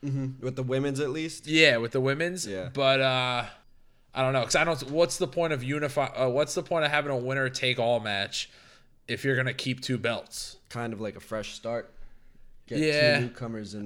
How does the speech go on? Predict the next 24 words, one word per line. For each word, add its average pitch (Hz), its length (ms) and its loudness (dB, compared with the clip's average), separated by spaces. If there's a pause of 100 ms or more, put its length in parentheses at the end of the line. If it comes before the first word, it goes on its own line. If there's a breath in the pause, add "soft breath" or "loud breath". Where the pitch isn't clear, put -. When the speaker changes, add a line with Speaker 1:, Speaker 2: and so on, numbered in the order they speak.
Speaker 2:
I - 60 2
Speaker 1:
there. - 20 0
Speaker 2:
guess. 117 420 2
That, 147 240 4
that 156 140 4
just 175 160 0
doesn't 170 200 4
make 143 180 -2
sense 147 440 2
to 139 80 -2
me. 123 460 2 (300)
But 151 500 2 (920)
let's 131 220 0
say 147 180 2
they 131 160 2
do 156 360 -2
keep 131 320 -6
both 117 340 -2
belts. 110 500 -4 (640 soft breath)
I 117 220 2
could 127 260 -4
see 127 420 0
Lacey 123 520 -2
Evans, 117 720 -4